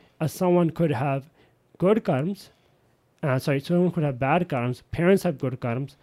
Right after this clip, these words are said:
and their bad karms are covered because of their parents' sangat, but in, when they get older, they might get bad sangat.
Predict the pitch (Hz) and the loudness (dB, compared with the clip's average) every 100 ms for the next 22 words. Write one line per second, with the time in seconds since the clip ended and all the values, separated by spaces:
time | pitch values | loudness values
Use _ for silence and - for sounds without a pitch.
0 | _ _ _ _ - 143 131 127 139 - | _ _ _ _ -8 -4 -2 -2 -4 -10
1 | 139 143 139 160 - 143 165 151 156 180 | -4 -2 -2 -6 -10 -10 -4 0 0 0
2 | 156 143 - 175 180 147 147 135 143 - | -4 -4 -4 0 0 0 -4 -2 -2 -2
3 | 170 139 127 185 185 143 - - _ - | 0 0 0 0 2 0 -6 -20 _ -8
4 | 160 170 156 - 156 143 143 151 196 170 | -6 -4 -4 -4 -6 -4 -2 2 2 2
5 | 165 151 151 - 156 131 139 185 - 143 | 0 0 -2 -2 -4 -2 0 0 -2 -4
6 | 139 - | -4 -8